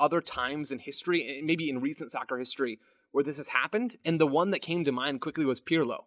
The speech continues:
at Juventus, where he goes and coaches, I believe, their U twenty-three team, and then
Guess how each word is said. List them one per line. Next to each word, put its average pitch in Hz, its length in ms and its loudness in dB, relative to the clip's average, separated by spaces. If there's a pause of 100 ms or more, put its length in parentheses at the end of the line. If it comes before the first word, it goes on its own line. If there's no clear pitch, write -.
(140)
at 143 100 0
Juventus, 135 680 0
where 143 120 0
he 160 60 2
goes 165 380 4
and 143 100 -4
coaches, 143 480 -2 (340)
I 135 60 -8
believe, 143 220 0
their 143 100 4
U 127 180 0
twenty-three 139 520 -2
team, 202 320 -4 (400)
and 160 160 4
then 156 160 6